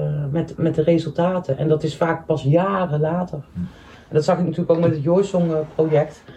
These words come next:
Speaker 1: Het was wel een opdracht van het Humanistisch, eh, Verbond. Ik weet nog dat, eh,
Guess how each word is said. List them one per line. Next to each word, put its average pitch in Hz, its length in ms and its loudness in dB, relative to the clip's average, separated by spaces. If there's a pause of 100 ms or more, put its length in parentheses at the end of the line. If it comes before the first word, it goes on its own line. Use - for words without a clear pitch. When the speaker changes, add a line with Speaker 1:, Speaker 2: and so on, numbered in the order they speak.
(140)
Speaker 1:
Het - 100 -4
was 160 120 2
wel 160 180 2
een 147 80 -4
opdracht 170 360 2
van 165 100 -4
het 156 140 -2
Humanistisch, 165 600 -2
eh, 160 180 0
Verbond. 160 540 -2 (720)
Ik - 60 -20
weet 175 140 4
nog 170 120 2
dat, 165 240 -2
eh, 165 200 2